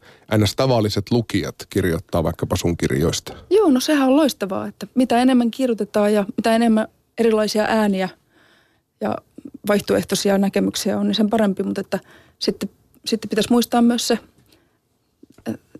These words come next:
Speaker 2: korkea taso, että se, se nyt on tavo-, tavoitteena, että,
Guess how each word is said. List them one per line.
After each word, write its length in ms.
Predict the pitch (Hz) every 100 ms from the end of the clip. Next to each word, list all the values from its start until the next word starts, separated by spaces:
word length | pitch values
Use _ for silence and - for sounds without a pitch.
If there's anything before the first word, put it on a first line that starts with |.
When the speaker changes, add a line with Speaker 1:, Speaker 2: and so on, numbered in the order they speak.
| _ - -
Speaker 2:
korkea 380 | - 247 233 214
taso, 260 | 226 214 196 - 208
että 160 | - 208
se, 100 | 226 214
se 180 | - 208
nyt 100 | 190
on 180 | 220 214
tavo-, 220 | 220 202
tavoitteena, 580 | 190 214 190 - - 101
että, 200 | 101 -